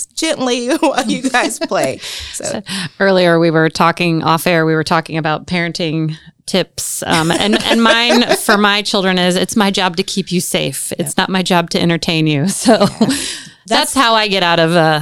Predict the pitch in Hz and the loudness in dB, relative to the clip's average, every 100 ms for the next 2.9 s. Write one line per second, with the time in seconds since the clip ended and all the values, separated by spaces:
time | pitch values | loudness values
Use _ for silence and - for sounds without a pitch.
0 | 165 - 277 208 190 180 175 175 185 165 | -2 -2 0 2 2 2 2 2 2 2
1 | 160 151 175 151 151 185 196 165 165 185 | 0 -2 -2 -2 -2 -2 0 -2 -4 -2
2 | 196 156 165 185 147 - 165 156 | -2 -2 -2 -2 -2 -2 -2 -2